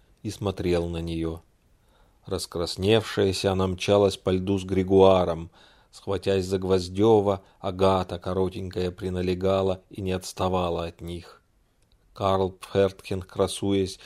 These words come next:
скользил внутрь круга, проделывал разные штуки и вдруг замирал, приподняв одну ногу и распростирая объятия. Бледная, с огненным носом, Агата упускала друзей и все чаще начинала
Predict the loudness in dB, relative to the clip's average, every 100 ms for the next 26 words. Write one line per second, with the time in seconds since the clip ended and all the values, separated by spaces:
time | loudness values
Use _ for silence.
0 | -20 -8 -2 -2 0 -2 -2 -2 -2 -2
1 | -8 -2 0 2 2 0 -6 _ -2 0
2 | 2 2 4 2 4 2 2 -2 -6 -6
3 | -6 -4 -4 -4 -8 -4 -4 -4 -2 0
4 | 2 2 0 -2 -6 -16 _ -8 -4 -6
5 | -4 -6 -6 -8 -8 -6 0 0 0 -4
6 | -6 -16 -8 -6 -6 -8 -10 -6 -4 -2
7 | -2 -2 -4 -6 -4 -4 -6 -12 -20 -20
8 | _ _ _ _ _ _ _ _ _ _
9 | _ -8 -2 4 4 4 -2 -4 -4 -4
10 | -4 -4 -4 -4 -4 -2 -2 -4 -6 -8
11 | -16 -14 -6 0 2 2 -2 -4 -8 -6
12 | 2 2 2 0 -4 -4 -2 -2 -4 -12
13 | -18 -16 -6 -6 0 0 0 -2 -4 -4
14 | -4 0 0